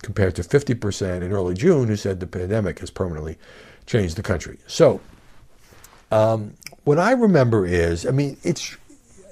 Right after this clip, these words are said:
I happened to be on a treadmill in a gym, and the Today Show was on, and suddenly there was, you know, they interrupt everything, Matt Lauer and Katie Couric, and this footage, and there's a report of a plane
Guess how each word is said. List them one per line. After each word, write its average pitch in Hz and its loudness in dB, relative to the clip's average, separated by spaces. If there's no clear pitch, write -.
I 151 4
happened 160 2
to 123 -6
be 107 2
on 104 -4
a 95 -4
treadmill 98 0
in 90 0
a 87 -2
gym, 85 -2
and 85 -6
the 85 -6
Today 98 -2
Show 92 -4
was 87 -2
on, 80 -4
and 85 -10
suddenly 92 -2
there 87 -2
was, 85 -6
you 92 -2
know, 78 -4
they 82 -4
interrupt 85 -4
everything, 85 -2
Matt 95 -2
Lauer 95 -2
and 92 -8
Katie 92 -2
Couric, 85 -2
and 80 -8
this 82 -10
footage, 92 -2
and 87 -6
there's 80 -4
a 82 -4
report 98 0
of 85 -6
a 82 -6
plane 85 -2